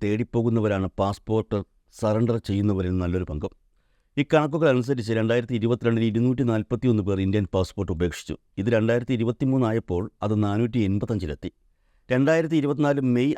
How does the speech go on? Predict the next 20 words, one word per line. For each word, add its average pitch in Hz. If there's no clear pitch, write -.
ആദ്യം 117
വരെ 104
ഇരുന്നൂറ്റി 135
നാൽപത്തിനാല് 127
സറണ്ടറുകൾ 110
രേഖപ്പെടുത്തിയിട്ടുണ്ട്. 85
അമേരിക്ക, 120
യു 107
കെ, 120
കാനഡ, 104
ഓസ്ട്രേലിയ 107
എന്നിവിടങ്ങളിൽ 101
സ്ഥിരതാമസമാക്കിയ 120
യുവാക്കളാണ് 92
ഇവരിൽ 90
കൂടുതലും. 85
വിദേശത്ത് 156
ഉന്നത 143
വിദ്യാഭ്യാസം 135
നേടുകയും 113